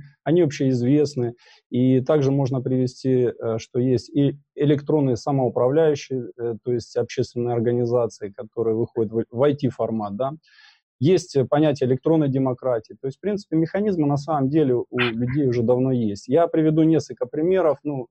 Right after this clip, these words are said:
<clears throat> например, э, Эстония, две тысячи пятнадцатый, э, две тысячи пятый год. Это, э, пример, э, электронного голосования,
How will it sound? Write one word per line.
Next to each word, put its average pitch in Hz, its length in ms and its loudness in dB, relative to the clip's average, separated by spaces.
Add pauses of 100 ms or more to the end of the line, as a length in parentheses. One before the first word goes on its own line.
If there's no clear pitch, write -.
<clears throat> 180 300 2
например, 131 600 -2 (580)
э, 120 380 0 (140)
Эстония, 143 500 0
две 123 160 -4
тысячи 143 320 -6
пятнадцатый, 131 560 -4
э, 123 40 2
две 127 140 2
тысячи 147 320 -4
пятый 135 300 0
год. 123 320 -2 (100)
Это, 123 540 -2 (120)
э, 120 60 -14 (680)
пример, 165 420 2 (100)
э, 120 300 -4
электронного 139 540 0
голосования, 123 720 -2